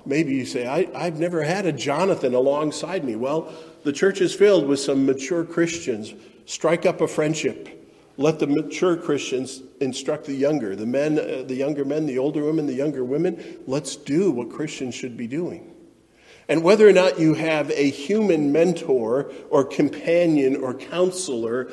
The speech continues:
let me remind you what Jesus said to his disciples before he departed. In the final evening together with his disciples, he was teaching them. And in John's gospel, it's recorded that, "I will give you the Holy Spirit.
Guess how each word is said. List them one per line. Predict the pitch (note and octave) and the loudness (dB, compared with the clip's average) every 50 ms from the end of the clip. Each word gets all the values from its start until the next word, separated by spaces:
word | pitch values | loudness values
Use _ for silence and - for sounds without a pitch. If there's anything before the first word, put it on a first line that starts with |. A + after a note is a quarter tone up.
| - - - - | -16 -18 -14 -8
let | - C3 - A3 A#3+ - | -2 0 2 2 2 4
me | G3+ G#3+ | 4 4
remind | G#3 F#3+ F#3+ E3 D#3 D3 D3+ E3+ E3+ D3+ | 4 4 2 2 4 2 4 4 2 4
you | D3+ E3 D3+ | 4 4 4
what | D3 D3+ D#3 D#3 D#3+ | 4 2 2 0 -2
Jesus | - D3 D3 E3 G3+ F#3+ E3 D#3 C#3+ B2 - | -2 0 2 2 2 2 0 -2 -2 -2 -2
said | - C#3+ C3+ C#3+ D3 C3 | 0 2 2 2 2 0
to | C#3+ C#3 | -2 0
his | C#3 D#3 F3 F3 E3+ | 2 2 2 2 2
disciples | E3 E3 D#3+ - - C#3+ D3 C#3+ - D#3 C3 | -2 -2 -2 0 0 -2 -2 0 0 0 -2
before | - - D3 C3+ - D#3+ E3 F3+ E3+ | 0 -2 -4 -4 0 0 2 2 2
he | D#3+ E3+ | 2 2
departed. | D#3+ E3+ E3 E3 - C#3+ B2+ B2+ A#2+ B2+ C#3 C3+ C#3+ - - - - - - - - | 2 0 0 0 0 -2 0 0 0 0 -2 -4 -6 -14 -18 -18 -20 -20 -20 -10 -4
In | D#3 | -2
the | C#3+ B2+ | -2 -2
final | - - D3 D3+ E3+ F#3+ F#3+ F#3 F#3 F#3 F#3+ F#3 | -2 -2 -2 2 2 4 6 6 6 6 4 4
evening | E3+ F3+ G3 F3 D#3+ F3+ F3+ F3 | 2 2 2 2 2 2 2 4
together | E3 E3 C3+ D3 D#3 E3+ D#3+ D#3+ D3+ | 2 2 0 0 0 0 2 0 0
with | D3+ D3 - | -2 -2 0
his | E3 E3 D3+ | 0 0 0
disciples, | D#3+ - C#3+ - - C#3+ C#3+ C#3+ D3 D3 C3 - | -2 -8 -8 -6 -4 -4 -4 -4 -6 -6 -6 -4
he | D3+ | -4
was | D3+ C#3+ C3 - | -2 -4 -4 -6
teaching | - - - F#3+ G3 G3+ - - C#3+ C3 A#2+ | -8 -6 -2 -2 -2 -2 -2 -4 -4 -4 -2
them. | A2+ A#2 C3 D3+ | -2 -2 0 0
And | C#3+ C#3 | 2 2
in | C3+ C3+ - | 2 0 0
John's | - D3+ D#3 F#3 G3+ G3+ F#3+ - | -2 -4 -2 -2 -4 -4 -6 -4
gospel, | - C#3+ C#3 D3 D3 - - C3+ C#3 | -4 -4 -4 -4 -6 -6 -4 -2 0
it's | C#3 C#3 C#3 C#3 | 0 0 -2 -4
recorded | C3+ B2+ A#2 - - D#3+ E3 F3 E3 C#3 B2 A2 A2+ C#3+ - - - - - - - - _ _ _ _ _ _ _ _ _ _ _ _ - _ _ _ _ _ _ _ _ _ _ _ _ _ _ _ _ _ _ - _ - _ | -8 -8 -8 -6 -2 0 2 2 2 2 0 -2 -4 -6 -10 -14 -16 -20 -20 -20 -20 -20 _ _ _ _ _ _ _ _ _ _ _ _ -20 _ _ _ _ _ _ _ _ _ _ _ _ _ _ _ _ _ _ -20 _ -20 _
that, | - A2 A2+ | -10 -10 -8
"I | A#2+ C3+ | -6 -8
will | C3+ B2 B2 B2+ | -6 -4 -4 -4
give | A#2+ G#2+ A#2+ B2+ D#3 D#3+ C#3 C3+ | -4 -4 -2 2 2 2 2 0
you | C#3 C#3+ C#3+ D3 D3 C#3+ C#3+ C#3+ C#3+ | -2 -2 0 0 0 -2 -4 -8 -10
the | D3 B2+ A#2 | -8 -6 -6
Holy | - - - - D#3+ D#3 D3+ C#3+ C#3+ C3+ | -6 -8 -12 -8 -6 -4 -4 -4 -4 -6
Spirit. | B2+ - - - - - - - D#3 D3 C#3 A2+ G2+ - - - - - | -6 -6 -8 -8 -10 -10 -10 -12 -10 -10 -10 -12 -12 -14 -18 -20 -20 -20